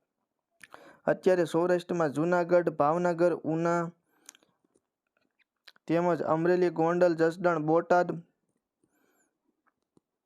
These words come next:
ચોટીલા, સુરેન્દ્રનગર, મોરબી, ભાનવડ, દ્વારકા,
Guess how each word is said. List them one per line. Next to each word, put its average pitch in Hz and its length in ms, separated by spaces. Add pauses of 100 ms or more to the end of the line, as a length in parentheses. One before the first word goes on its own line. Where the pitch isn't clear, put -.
(920)
ચોટીલા, 175 460
સુરેન્દ્રનગર, 175 680
મોરબી, 170 600 (1040)
ભાનવડ, 180 440
દ્વારકા, 180 840